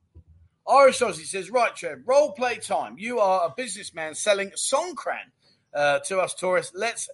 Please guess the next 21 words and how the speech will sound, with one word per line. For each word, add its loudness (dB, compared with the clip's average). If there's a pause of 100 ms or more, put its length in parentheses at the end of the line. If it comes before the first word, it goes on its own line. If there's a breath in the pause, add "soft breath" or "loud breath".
hear -6
your -4
positive -4 (160)
sales -2
pitch. -8 (480)
You -6
have -10
just -2
under -2
two -2
hours 2
to -18
think -8
of -12
something -4
that 0
will -8
sell -6
it -10
to -8
us." -6